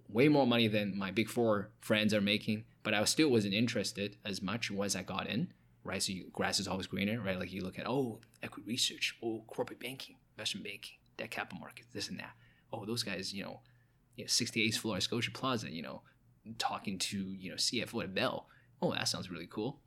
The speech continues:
I was basically checking their financial. That's not as interesting. So I decided to talk to those guys and, and, and figure out, oh, it sound, could, and, and, and I felt like that's something that, uh, I wanted to,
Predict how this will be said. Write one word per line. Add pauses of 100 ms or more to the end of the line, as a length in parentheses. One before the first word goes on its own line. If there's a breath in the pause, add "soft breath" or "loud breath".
I
was
basically
checking
their
financial.
That's
not
as
interesting. (280 loud breath)
So
I
decided
to
talk
to
those
guys
and,
and, (280)
and
figure
out,
oh,
it
sound, (180)
could,
and,
and,
and
I
felt
like
that's
something
that,
uh,
I
wanted
to,